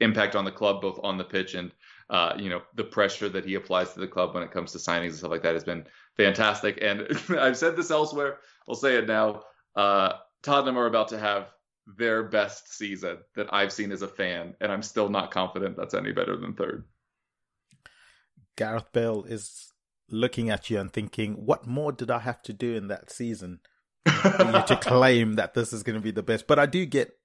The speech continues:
Speaker 2: where you're coming from, um, with, with that shout. A, a couple of things, um, from my perspective with, um, Paratici, the, when he came in, um, I think one thing that was lost with a lot of fans, either with Spurs fans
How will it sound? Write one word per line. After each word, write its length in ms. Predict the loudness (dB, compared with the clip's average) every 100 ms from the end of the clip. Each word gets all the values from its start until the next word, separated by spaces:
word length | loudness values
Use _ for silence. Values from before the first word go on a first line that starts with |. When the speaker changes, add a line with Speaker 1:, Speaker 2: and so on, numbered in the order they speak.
| _
Speaker 2:
where 200 | -4 -2
you're 140 | -2 -2
coming 320 | -2 -2 -4
from, 380 | -6 -8 -8 -10
um, 360 | -8 -8 -8 -14 _ _ _ _ _ _
with, 300 | -2 -2 0
with 200 | 0 2
that 200 | 0 0
shout. 460 | -2 -2 -2 -4 -12 -20 -6
A, 120 | -4 -2
a 60 | -4
couple 320 | 0 0 2
of 140 | 2 0
things, 380 | -6 -8 -12 -4
um, 480 | -2 0 -2 -8 _ _
from 220 | -2 0
my 220 | 0 -2 -2
perspective 680 | -4 -2 -4 -4 -8 -6
with, 140 | -8 -8 _ -8
um, 480 | -4 0 0 -2 -10 _ _ -6
Paratici, 680 | -4 -4 -6 -16 -14 -16 _ -20 -20 -20 _ -2
the, 260 | -2 -2 _ _ _ _ -12
when 280 | -2 0
he 180 | 0 -2
came 340 | 0 2 2 0
in, 420 | -4 -4 -8 -12 _ -6
um, 360 | -4 -2 -4 -4
I 80 | 2
think 260 | 2 0
one 280 | 0 2 2
thing 220 | 0 -2
that 120 | -2 0
was 240 | -2 -2
lost 640 | -2 0 -2 -4 -12 -14 -14
with 240 | -10 -10 -6
a 60 |
lot 260 | -2 0 0
of 100 | -2
fans, 520 | -4 -4 -4 -8 -6
either 280 | -2 -2 -2
with 260 | -4 -6 -6
Spurs 340 | -8 -4 -4 -6
fans 340 | -6 -6